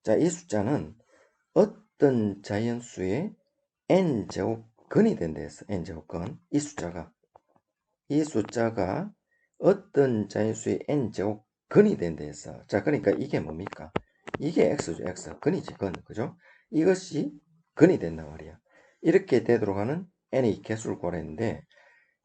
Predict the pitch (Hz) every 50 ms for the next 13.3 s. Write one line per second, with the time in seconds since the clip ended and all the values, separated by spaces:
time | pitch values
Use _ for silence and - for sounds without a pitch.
0 | _ _ _ _ _ _ _ _ _ _ _ _ - - - - _ _ _ _
1 | - - - - 202 202 196 170 147 - 151 135 120 107 104 104 98 95 92 98
2 | 131 190 226 226 - _ _ _ _ _ _ _ _ _ _ - 160 190 196 180
3 | 156 - - - - - 113 117 113 113 113 - 87 90 87 - 127 117 101 78
4 | 80 87 _ _ _ _ _ _ _ _ _ _ _ _ _ _ _ _ _ -
5 | 131 113 104 - 113 - - 165 170 - 135 120 107 110 110 104 110 110 107 -
6 | 104 - - - _ 139 156 143 113 - - - 143 170 247 311 294 - _ _
7 | _ _ _ _ _ _ _ _ _ _ _ _ _ _ _ _ _ _ _ _
8 | _ - 160 190 185 165 135 107 - - 95 95 107 107 - - _ _ _ _
9 | _ _ _ _ _ - - 101 143 196 208 196 190 - - - - 143 - -
10 | 95 104 98 87 87 - 90 87 - 80 80 82 80 80 110 143 170 - _ _
11 | _ _ - 104 95 - 143 131 113 104 95 104 117 107 104 - - - 135 123
12 | 107 104 - - 143 139 - - 113 92 85 104 107 101 98 - - 98 85 85
13 | - 98 107 139 190